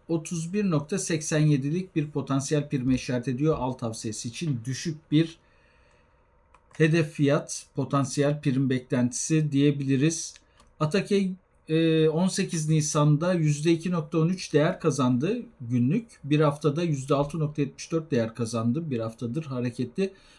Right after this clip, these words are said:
Ama son bir ayda yüzde altı civarında bir kayıp var. İki bin yirmi beşin tamamında bir Ocak iki bin yirmi beşten günümüze kadar neredeyse yüzde yirmi birlik bir değer kaybı var hisse fiyatında.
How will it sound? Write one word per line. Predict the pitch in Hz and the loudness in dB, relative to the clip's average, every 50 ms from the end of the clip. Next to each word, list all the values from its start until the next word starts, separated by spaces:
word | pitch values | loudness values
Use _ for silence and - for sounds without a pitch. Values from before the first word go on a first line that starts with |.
| _ _ | _ _
Ama | - 170 175 | -6 -4 -4
son | 160 - - 180 170 170 170 | -4 -2 -2 -2 0 0 0
bir | 175 165 | 0 2
ayda | 160 156 156 151 170 170 170 | 2 2 2 2 0 -2 0
yüzde | 170 160 151 147 143 - 156 160 151 | 0 0 0 0 -2 -2 -2 -2 0
altı | 139 139 143 139 - 147 | 0 0 -2 -2 -4 -8
civarında | 131 135 139 139 135 143 143 139 131 | -8 -4 -2 0 0 2 0 0 -2
bir | 127 | -4
kayıp | 123 - 143 143 143 143 - | -4 -2 -2 -2 -2 -2 0
var. | 156 160 151 | -2 -2 -2
İki | 143 - - 147 135 | -4 -6 -6 -4 -2
bin | 147 | 2
yirmi | 147 151 147 147 147 | 2 4 4 4 2
beşin | 147 156 151 - 196 165 | 2 0 0 -2 -4 -4
tamamında | - - 165 165 160 156 151 143 135 127 127 | -4 -4 -4 -2 0 0 0 0 0 -2 -2
bir | 135 135 | 0 0
Ocak | 139 135 - 139 - - | 0 0 -2 -6 -8 -10
iki | 127 - 139 127 | -12 -12 -8 -4
bin | 139 135 | -2 0
yirmi | 135 135 135 131 | 0 0 0 0
beşten | 135 127 - - 147 147 | -2 -4 -2 0 0 0
günümüze | 139 139 135 135 139 139 131 143 147 147 | 2 0 0 0 0 -2 0 0 -2 0
kadar | - 147 147 156 156 151 147 | 0 0 0 0 2 2 2
neredeyse | 147 147 147 147 147 135 127 - - | 2 2 0 0 -2 -4 -4 -4 -4
yüzde | 175 156 135 131 - 147 | -4 -4 -4 -2 -2 -2
yirmi | 139 135 135 135 131 139 139 131 127 | 0 2 2 2 2 2 0 0 0
birlik | 139 135 143 156 165 - - | 0 0 0 -2 -4 -4 -6
bir | 147 135 127 120 | -6 -6 -2 -2
değer | 120 123 139 147 156 151 | 0 0 0 0 -2 -2
kaybı | 139 131 131 127 127 123 | -2 -4 -2 -2 -2 -2
var | 123 117 | -2 -4
hisse | 120 - - - 147 - | -4 -6 -6 -6 -6 -4
fiyatında. | - 143 131 131 - 151 147 151 160 156 | -2 -4 -4 -2 -2 0 0 0 0 -2